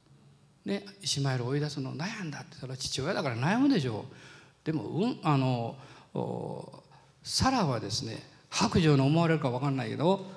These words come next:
神様の約束のを先にしっかり握ったんです。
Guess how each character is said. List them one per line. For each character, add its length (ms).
神 320
様 260
の 60
約 180
束 240
の 120
を 260
先 300
に 80
し 200
っ 40
か 120
り 120
握 280
っ 40
た 100
ん 80
で 60
す。 160